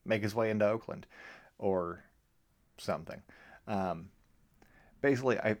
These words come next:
I feel like if second base is not figured out by June, let's say, like, they, they pick their two guys, they're like, "These are our best shots at securing second base for twenty twenty." And it's still kind of a black hole, and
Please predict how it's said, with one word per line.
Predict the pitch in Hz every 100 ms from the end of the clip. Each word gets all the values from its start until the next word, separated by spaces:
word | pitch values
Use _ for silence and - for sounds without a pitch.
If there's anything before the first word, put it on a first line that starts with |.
| -
I |
feel | 104 123
like | 110 101 101
if | 90 - -
second | - 117 110
base | 101 95
is | 95 92
not | 90 -
figured | 95 87
out | 82 85
by | 85 80 80 - - - - - - - - - - 95
June, | - 85 85 101 110 - - -
let's | 104 104
say, | - 110 120 - - - - - -
like, | 101 90
they, | 87 - -
they | 98
pick | 127 123
their | 107
two | 110
guys, | 95 90 90
they're | 90
like, | 78 -
"These | - 107
are | 104
our | 95
best | 92
shots | - 90 - - - -
at | - 85 - - -
securing | - - 90 98 90
second | - 92 92
base | 87 87
for | 92
twenty | - 90 87
twenty." | 85 80 - - - - - _ -
And | 98 87 82 80 - _ _ _ _ -
it's | 92 -
still | - 90 85
kind | 90
of | 87
a | 90
black | 90 87
hole, | 95 92 90
and | 82